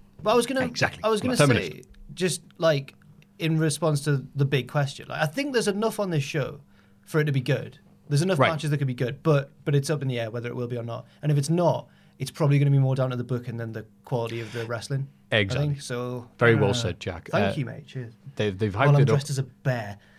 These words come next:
Speaker 2: Exactly.
Speaker 1: But I
Speaker 2: They've hyped it, the show up like it's a Charlotte Flair. Like, the, the, the idea of it happening is a Charlotte Flair, but on paper it looks like a David
Speaker 1: David
Speaker 2: Flair.
Speaker 1: Flair, yeah, right, yeah.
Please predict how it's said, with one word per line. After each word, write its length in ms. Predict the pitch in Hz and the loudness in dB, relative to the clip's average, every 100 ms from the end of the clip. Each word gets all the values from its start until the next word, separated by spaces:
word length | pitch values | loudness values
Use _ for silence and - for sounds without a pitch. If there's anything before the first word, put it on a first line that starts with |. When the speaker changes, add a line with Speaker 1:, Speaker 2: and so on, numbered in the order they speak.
| - | -14
Speaker 2:
Exactly. 420 | 95 90 95 92 120 | -12 -8 -6 -6 -6
Speaker 1:
But 80 | |
I 220 | 113 101 101 - | -8 -10 -16 -2
Speaker 2:
They've 160 | - 107 | 2 2
hyped 300 | - 160 156 | 4 2 2
it, 200 | 160 151 | 0 2
the 80 | 135 | 0
show 280 | - 139 117 | 4 6 6
up 140 | 95 - | 4 2
like 220 | 110 101 | -2 -2
it's 100 | - | -4
a 60 | 92 | -8
Charlotte 480 | - 131 113 101 95 | -2 4 6 6 0
Flair. 400 | - 87 82 80 - _ _ - - _ _ - - | -6 -6 -6 -10 -18 _ _ -20 -20 _ _ -12 -8
Like, 180 | 95 | -4
the, 120 | 110 107 | -2 0
the, 160 | 110 110 | -2 0
the 100 | 117 | 0
idea 240 | 107 104 113 | 2 2 0
of 80 | |
it 80 | 104 | 2
happening 300 | 101 107 92 | 0 0 -2
is 100 | 82 | -6
a 80 | 92 | -4
Charlotte 300 | 98 90 92 | -4 -4 -6
Flair, 300 | 92 85 82 _ - - | -8 -8 -8 _ -16 -2
but 220 | 98 95 _ _ - | -2 -2 _ _ 0
on 180 | 107 | 0
paper 300 | 95 101 92 | 2 0 0
it 160 | 92 90 | -2 -2
looks 160 | 95 98 | -4 -6
like 80 | |
a 60 | 87 | -4
David 220 | 90 131 | 0 0
Speaker 1:
David 160 | 127 120 | 0 -4
Speaker 2:
Flair. 140 | 87 | -2
Speaker 1:
Flair, 180 | 117 113 | -2 -2
yeah, 300 | 117 110 107 | -6 -8 -12
right, 240 | 104 101 104 - | -14 -14 -16 -20
yeah. 80 | 107 | -20